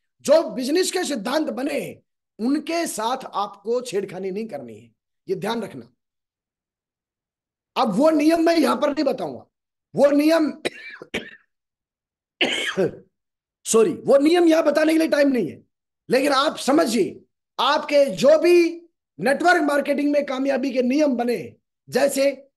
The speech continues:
पैसे का लेन देन नहीं करना, जैसे थ्री कार्डिनल रूल फॉलो करना, जैसे शराब को शामिल नहीं करना, जैसे किसी को गाली गलौच नहीं करना, जैसे किसी की इंटीग्रिटी को हर्ट, हर्ट नहीं करना, किसी की डिग्निटी को हर्ट नहीं करना,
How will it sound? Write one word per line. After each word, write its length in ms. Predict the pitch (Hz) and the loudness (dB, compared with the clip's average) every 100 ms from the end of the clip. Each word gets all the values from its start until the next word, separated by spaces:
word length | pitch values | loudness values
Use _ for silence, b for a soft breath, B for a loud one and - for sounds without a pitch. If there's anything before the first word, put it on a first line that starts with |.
| _ - | _ -4
पैसे 280 | 233 233 254 | -2 2 0
का 100 | 262 | 2
लेन 220 | 254 254 | 2 2
देन 140 | 240 | 0
नहीं 160 | 240 240 | 0 -2
करना, 380 | 214 165 113 _ _ _ _ _ _ _ | -6 -10 -12 _ _ _ _ _ _ _
जैसे 640 | 123 269 277 294 285 - _ _ _ _ | 0 0 2 2 0 -4 _ _ _ _
थ्री 180 | 208 285 | -4 -2
कार्डिनल 400 | 277 269 277 277 | 0 2 4 4
रूल 240 | 269 277 254 | 2 -2 -2
फॉलो 280 | 240 269 | 0 2
करना, 400 | 233 220 170 117 _ _ _ _ | 0 -4 -8 -12 _ _ _ _
जैसे 600 | 233 277 277 285 285 269 - | -2 0 2 2 2 -2 -8
शराब 320 | 220 254 240 | -4 -2 0
को 100 | 277 | 0
शामिल 340 | 233 262 277 | 0 -2 -2
नहीं 160 | 262 277 | -2 -2
करना, 360 | 233 190 120 _ _ _ - | -4 -8 -12 _ _ _ -2
जैसे 460 | 247 277 285 294 | 0 2 2 2
किसी 280 | 277 214 240 | 0 -6 -4
को 120 | 254 | -2
गाली 240 | 262 262 285 | 0 0 2
गलौच 300 | 277 277 277 | 4 4 4
नहीं 220 | 277 285 | -4 -4
करना, 360 | - 196 143 _ _ _ 131 | -6 -6 -10 _ _ _ -4
जैसे 640 | 247 277 285 294 262 - _ | 0 0 2 0 -2 -10 _
किसी 240 | 240 269 | -6 -4
की 80 | 262 | -2
इंटीग्रिटी 480 | 285 285 269 285 285 | -2 -2 -2 -4 -2
को 160 | 277 262 | 0 0
हर्ट, 180 | 254 | 0
हर्ट 220 | 240 254 262 | -4 -4 -2
नहीं 200 | 277 269 | -2 -2
करना, 460 | 233 214 156 - _ _ | -4 -6 -10 -12 _ _
किसी 200 | 214 285 | -8 -6
की 60 | 269 | -4
डिग्निटी 400 | 269 285 311 294 | -2 -2 -2 0
को 120 | 294 | 0
हर्ट 120 | 285 | 0
नहीं 200 | 277 294 | 0 -2
करना, 420 | 254 220 143 110 | -2 -4 -8 -12